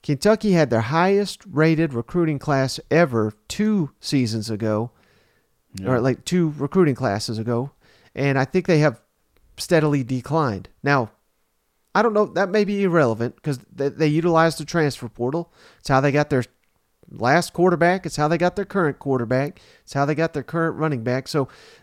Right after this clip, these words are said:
Speaker 1: there's other factors, but, um, I don't know. I, maybe we have hit a ceiling at, at Kentucky. I don't know. What's your thoughts on that?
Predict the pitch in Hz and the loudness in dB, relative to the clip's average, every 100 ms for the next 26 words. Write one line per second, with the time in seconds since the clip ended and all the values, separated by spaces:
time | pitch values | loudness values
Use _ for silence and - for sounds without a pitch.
0 | - 180 180 - 185 196 165 - 175 170 | 2 4 4 2 2 4 2 0 0 0
1 | 165 120 117 - 139 135 143 131 120 117 | -2 -6 -6 -4 -4 -4 -4 -4 -4 -6
2 | _ _ _ _ _ _ _ _ _ _ | _ _ _ _ _ _ _ _ _ _
3 | _ _ 120 151 170 190 113 147 - - | _ _ -4 0 2 2 0 -4 -6 -20
4 | - - - 156 175 170 165 175 175 _ | -20 -12 2 4 4 4 4 4 2 _
5 | _ _ _ _ _ _ _ - 135 170 | _ _ _ _ _ _ _ -4 0 0
6 | - 185 202 147 120 - - 123 - 113 | 2 2 2 0 -2 -4 -4 -4 -4 -8
7 | 127 113 135 165 139 143 - 139 131 - | -6 -2 0 0 0 -4 -6 -6 -6 -6
8 | 113 110 - | -8 -8 -10